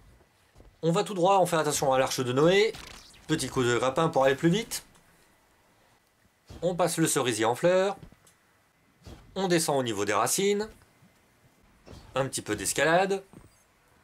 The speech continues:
Toujours encore de l'escalade.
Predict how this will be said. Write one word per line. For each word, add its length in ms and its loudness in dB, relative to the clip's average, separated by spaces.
Toujours 440 -2
encore 260 0
de 80 0
l'escalade. 640 0